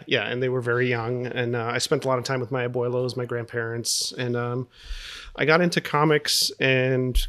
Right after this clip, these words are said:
crime fiction at a pretty early age, probably maybe younger than I should have. I remember pulling off a copy of The Godfather from my grandfather's shelf when I was, like, eight or nine. And then he saw me reading it and he was like, "What are you doing?" By then, Sonny had died and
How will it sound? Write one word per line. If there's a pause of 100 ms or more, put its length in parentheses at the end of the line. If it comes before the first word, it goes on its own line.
crime
fiction
at
a
pretty
early
age,
probably
maybe
younger
than
I
should
have.
I
remember (280)
pulling
off
a
copy
of
The
Godfather
from
my
grandfather's
shelf
when
I
was,
like,
eight
or
nine. (400)
And
then
he
saw
me
reading
it
and
he
was
like,
"What
are
you
doing?"
By
then,
Sonny
had
died
and